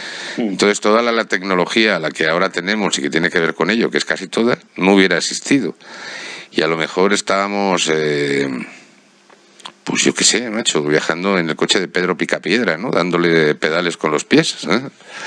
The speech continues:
Speaker 1: Sí, sí, totalmente.
Speaker 2: Porque el padre de Copérnico,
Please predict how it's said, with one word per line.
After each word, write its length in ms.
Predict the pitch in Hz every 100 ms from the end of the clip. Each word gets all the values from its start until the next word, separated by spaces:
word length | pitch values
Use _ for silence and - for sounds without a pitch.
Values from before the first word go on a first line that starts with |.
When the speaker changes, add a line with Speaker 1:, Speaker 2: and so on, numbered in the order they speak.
| - - - - -
Speaker 1:
Sí, 160 | 151
sí, 200 | - 143
totalmente. 500 | - 113 117 120 117
Speaker 2:
Porque 560 | 110 98 95 - 92 87
el 140 | 85
padre 420 | 80 98 98 98 101
de 100 | 98
Copérnico, 640 | 95 90 110 101 98 98